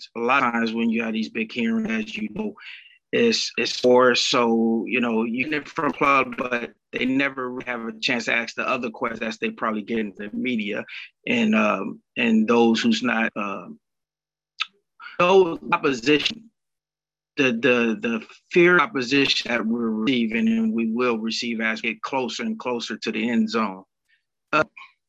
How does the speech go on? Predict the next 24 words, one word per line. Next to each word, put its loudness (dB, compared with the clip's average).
another 4
thing 4
I 4
just 0
wanted 4
to -2
speak 2
about, 4
you 2
know, 4
for 2
me 2
as -2
a 0
member -4
of -8
this -8
task 0
force, -4
I've, 0
I've -10
never 2
felt -2
like, -2